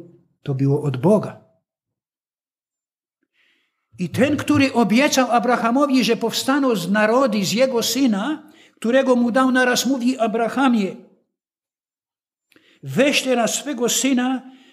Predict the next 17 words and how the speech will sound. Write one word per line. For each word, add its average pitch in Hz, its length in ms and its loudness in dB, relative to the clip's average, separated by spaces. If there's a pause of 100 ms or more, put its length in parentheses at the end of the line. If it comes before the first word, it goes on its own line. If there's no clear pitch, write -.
twego 247 360 0
jedynego, 240 580 2
którego 233 420 2
miłujesz, 226 920 0 (140)
Izaak-, 226 720 0
Izaaka, 226 760 0 (360)
idź 262 280 0
do 220 140 4
ziemi 220 600 0 (180)
Moria 262 560 2
i 226 180 -2
tam 254 300 2
złóż 196 400 0
go 247 140 0
na 233 200 0
ofiarę 240 480 0
całopalną, 220 800 0